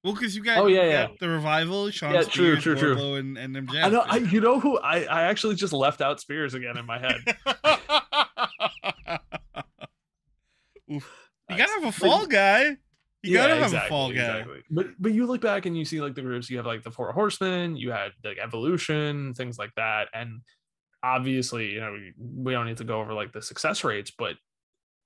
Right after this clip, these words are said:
Speaker 2: Evolution, even for a short-lived group, had that night of just all of them walking out champion. So all the gold in one stable.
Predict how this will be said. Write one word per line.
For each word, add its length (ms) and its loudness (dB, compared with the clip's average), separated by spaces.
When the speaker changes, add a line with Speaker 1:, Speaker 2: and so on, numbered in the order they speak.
Speaker 2:
Evolution, 580 0
even 520 -8
for 280 -4
a 40 -6
short-lived 760 -6
group, 420 -2
had 540 -4
that 360 -4
night 480 -4
of 180 -6
just 340 -8
all 340 4
of 120 -2
them 140 2
walking 400 -2
out 180 -6
champion. 540 -12
So 440 0
all 260 4
the 100 0
gold 340 2
in 140 0
one 180 -6
stable. 520 -10